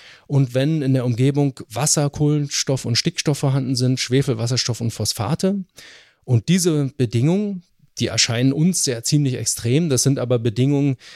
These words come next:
wie sie vorliegen, zum Beispiel in heißen Tiefseequellen. Und das ist einmal mehr ein Grund, warum man annimmt, dass das Leben eben dort an solchen Orten entstanden ist. Also heiße Tiefseequellen oder tektonische Spalten in der Erdkruste oder sowas.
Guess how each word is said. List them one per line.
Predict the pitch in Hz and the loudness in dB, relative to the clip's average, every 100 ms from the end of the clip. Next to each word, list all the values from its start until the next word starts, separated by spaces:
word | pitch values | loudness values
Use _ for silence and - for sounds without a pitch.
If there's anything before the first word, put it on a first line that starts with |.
| - | -8
wie | 107 127 | 0 0
sie | 120 123 123 120 | 2 0 0 -2
vorliegen, | - 127 135 127 123 | -2 0 2 0 -2
zum | 120 | 0
Beispiel | 110 110 - 113 | 0 0 -2 -2
in | 110 | 0
heißen | 113 117 113 98 | 0 2 0 0
Tiefseequellen. | 127 143 - 143 - 135 135 139 - - - - | -2 -2 -2 -2 0 0 0 -4 -8 -18 -20 -8
Und | 120 110 | -2 0
das | 110 | 0
ist | 127 - | 0 -2
einmal | 117 123 120 117 | 0 2 2 2
mehr | 110 120 131 | 2 2 2
ein | 127 | 0
Grund, | 113 139 135 | 2 2 0
warum | 107 113 | -2 0
man | 113 107 | 0 0
annimmt, | - 110 139 117 110 | -2 0 2 2 0
dass | 104 104 | -2 -2
das | 117 - | -2 -2
Leben | 104 110 113 | 0 2 0
eben | 104 107 101 | 0 -2 0
dort | 104 107 - - | 0 -2 -4 -6
an | 113 | -4
solchen | 110 113 113 | -2 -2 -2
Orten | 98 113 110 | 0 0 0
entstanden | 104 - 104 107 92 | -2 -2 -4 -4 -4
ist. | 98 | -4
Also | - 98 | -6 -8
heiße | 101 104 107 | -4 -4 -4
Tiefseequellen | - 117 110 - 107 104 104 | -6 -4 -4 -4 -4 -2 -4
oder | 98 98 | -6 -10
tektonische | 110 - 113 107 107 | -10 -4 -2 0 -2
Spalten | - 98 104 107 | -4 -6 -4 -2
in | 98 | -2
der | 95 | -4
Erdkruste | 101 - 101 - 101 | -8 -8 -8 -6 -8
oder | 95 | -8
sowas. | 95 92 95 - | -10 -10 -12 -14